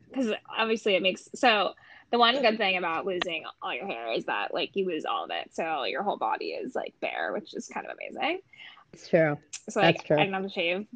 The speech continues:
Speaker 1: a lot of the time,
Speaker 2: <laughs>
Speaker 1: but <laughs> not that I was going anywhere anyway.
Speaker 2: <laughs>
Speaker 1: Um, <laughs> but one thing with the biotin is that it makes your hair grow everywhere. So, like,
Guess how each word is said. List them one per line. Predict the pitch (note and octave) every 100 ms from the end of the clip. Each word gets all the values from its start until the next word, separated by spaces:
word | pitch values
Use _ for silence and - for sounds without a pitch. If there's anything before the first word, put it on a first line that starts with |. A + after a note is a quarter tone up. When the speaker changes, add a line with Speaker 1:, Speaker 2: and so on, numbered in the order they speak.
| -
Speaker 1:
a | B3
lot | A3+
of | A#3+
the |
time, | C#4+ C4+ D4 B4+ C#5
Speaker 2:
<laughs> | E4 - -
Speaker 1:
but | D4+ A#3+ A3+ G#3+ -
<laughs> | D4+ F#4 F4 D4
not | B3 A3
that |
I | G#3
was | A3+
going | G#3 G3+ C#4
anywhere | G#4+ A4 G#3
anyway. | G#3 A3 F4 - -
Speaker 2:
<laughs> | C4+ - -
Speaker 1:
Um, | C#4 B3 A#3 G#3+ A3 - E4
<laughs> | E4 - F#4 E4 A#3 - - F4+ - F4 B3
but | A#3+ B3 A#3 A3+ A3 G#3+ - _ _ _
one | A#3+ B3 C#4+
thing | D#4+ D#4+
with | C4
the | A#3+
biotin | G#3 G3 A3 A3+ G3+ F#3 F3+ G#3
is | G3
that | F3+
it | G3
makes | G3+ - -
your | G#3+ G#3+
hair | F#3+
grow | F#3+ F#3
everywhere. | - D3+ A2 C3+ B3
So, | - G#3+
like, | G3 -